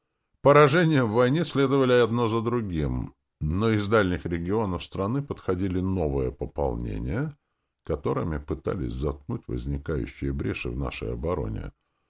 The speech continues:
Уже пришли к мнению о необходимости ввести повальную мобилизацию, что привело к сокращению производства боеприпасов –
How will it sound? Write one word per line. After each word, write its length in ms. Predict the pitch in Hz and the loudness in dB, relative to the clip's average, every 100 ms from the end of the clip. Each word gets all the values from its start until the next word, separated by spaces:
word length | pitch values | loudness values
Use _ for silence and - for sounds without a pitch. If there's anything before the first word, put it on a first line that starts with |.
| _ _ _ _ _ | _ _ _ _ _
Уже 380 | 131 127 120 156 | 2 2 4 4
пришли 400 | 156 143 - 139 | 4 0 0 -2
к 80 | 123 | 0
мнению 400 | 123 135 135 120 | 2 2 2 2
о 60 | |
необходимости 840 | 110 104 95 110 101 113 107 - 98 | 2 0 0 0 0 0 -2 -4 -4
ввести 420 | 85 92 - 117 | -2 -4 -2 -6
повальную 640 | - 95 90 95 87 90 | 0 2 4 2 2 0
мобилизацию, 1300 | 85 87 82 87 92 92 90 73 - - 60 57 53 - _ _ _ _ _ | 0 -2 -2 0 -2 0 0 0 -2 -6 -4 -4 -6 -8 _ _ _ _ _
что 240 | - - | -8 -6
привело 480 | 71 69 67 67 64 | -6 -2 -2 -2 -4
к 80 | - | -6
сокращению 800 | 62 - 67 - - 58 62 60 | -12 -6 -6 -4 -6 -6 -6 -8
производства 640 | - 64 69 85 104 - | -6 -4 -4 -4 -8 -6
боеприпасов – 920 | 71 65 71 69 78 73 69 64 - | -6 -4 -4 -4 -6 -6 -4 -6 -8